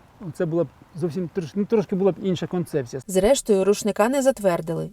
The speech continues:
Speaker 2: і Анатолій Гайдамака розробив свічку. Митці придумали хрести у вигляді град, з-під яких вилітають лелеки.
Speaker 1: Ну, оце ж, е, якби от вилітає вже,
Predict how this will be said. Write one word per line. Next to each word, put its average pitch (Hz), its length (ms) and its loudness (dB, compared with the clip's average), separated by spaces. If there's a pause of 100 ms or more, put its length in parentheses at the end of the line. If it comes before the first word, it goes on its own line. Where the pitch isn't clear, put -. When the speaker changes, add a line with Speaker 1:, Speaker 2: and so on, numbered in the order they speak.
Speaker 2:
і 180 80 -2
Анатолій 196 460 0
Гайдамака 196 600 0
розробив 190 440 -4
свічку. 185 580 -8 (380)
Митці 214 300 0
придумали 226 480 0
хрести 185 560 -4
у 180 60 -8
вигляді 214 420 -2
град, 175 400 0 (140)
з-під - 280 -8
яких 196 340 -4
вилітають 180 560 -4
лелеки. 147 480 -4
Speaker 1:
Ну, 240 360 2
оце 214 240 2
ж, 185 260 -4
е, 170 160 -2 (520)
якби 180 360 2
от 175 260 2
вилітає 175 640 0
вже, 151 320 2